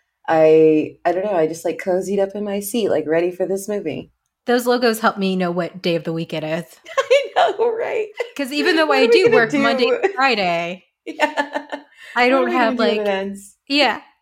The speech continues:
Speaker 2: It's like, okay, Loki Wednesday, Bad Batch
Speaker 1: <laughs>
Speaker 2: Fridays,
Speaker 1: Mm-hmm.
Speaker 2: Mandalorian Fridays,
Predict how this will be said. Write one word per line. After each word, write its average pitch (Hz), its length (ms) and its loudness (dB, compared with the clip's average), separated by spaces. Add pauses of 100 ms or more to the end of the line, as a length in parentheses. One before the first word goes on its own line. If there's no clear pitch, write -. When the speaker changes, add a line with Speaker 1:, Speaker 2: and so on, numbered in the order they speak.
Speaker 2:
It's 240 140 -2
like, 254 180 0
okay, 262 500 -2
Loki 190 380 -2
Wednesday, 214 840 0 (140)
Bad 170 220 -2
Batch 214 240 0
Speaker 1:
<laughs> - 0 -
Speaker 2:
Fridays, 185 840 -2
Speaker 1:
Mm-hmm. 196 80 -4 (160)
Speaker 2:
Mandalorian 226 280 -2 (100)
Fridays, 175 840 -4